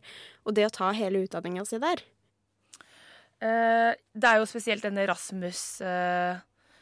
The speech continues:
Speaker 2: utvekslingen som er problematisk, eh, fordi dette her er en E U-avtale, og man er veldig usikker på hva som vil skje med Erasmus om E U, om U-, U K forlater E U uten en avtale,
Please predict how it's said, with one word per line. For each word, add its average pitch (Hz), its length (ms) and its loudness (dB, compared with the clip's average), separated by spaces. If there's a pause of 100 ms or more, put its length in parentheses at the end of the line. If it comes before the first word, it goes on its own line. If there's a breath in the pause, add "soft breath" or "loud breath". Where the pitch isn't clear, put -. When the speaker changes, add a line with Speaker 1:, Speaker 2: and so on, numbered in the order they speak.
(120)
Speaker 2:
utvekslingen 202 600 -4
som 214 100 -2
er 185 80 2
problematisk, 196 1040 -6
eh, 196 300 -4
fordi 196 260 -6
dette 190 240 -6
her 180 240 2
er 180 460 2
en 185 320 -6
E 185 340 -4
U-avtale, 196 500 0 (480 loud breath)
og 208 520 2 (440 soft breath)
man 220 440 2 (960)
er 202 220 2
veldig 214 240 -4
usikker 190 340 -8
på 214 100 -8
hva 190 160 0
som 220 80 -6
vil 226 80 -2
skje 277 240 -2
med 302 140 0
Erasmus 202 640 -4
om 208 320 0
E 190 400 -4
U, 185 60 -12 (320)
om 208 180 -2
U-, 208 480 -4
U 214 240 -6
K 202 160 -6
forlater 208 480 -2
E 202 160 -2
U 208 300 -4
uten 202 140 -12
en 202 140 0
avtale, 208 400 4